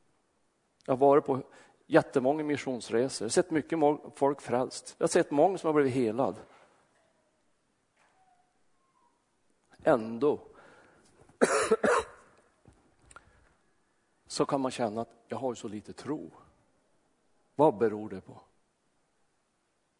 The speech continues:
Vet du vad jag tror det beror på? Jag har försummat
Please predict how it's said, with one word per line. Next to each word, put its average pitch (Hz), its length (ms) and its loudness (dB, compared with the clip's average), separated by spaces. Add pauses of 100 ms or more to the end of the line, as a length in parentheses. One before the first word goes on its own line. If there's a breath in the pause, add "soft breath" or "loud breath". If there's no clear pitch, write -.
(1500)
Vet 147 120 0
du 139 60 -4
vad 135 100 2
jag 143 80 0
tror 131 200 -6
det 120 60 -2
beror 107 260 -4
på? 92 240 -18 (1900 soft breath)
Jag 151 260 6
har 135 200 0
försummat 120 880 -6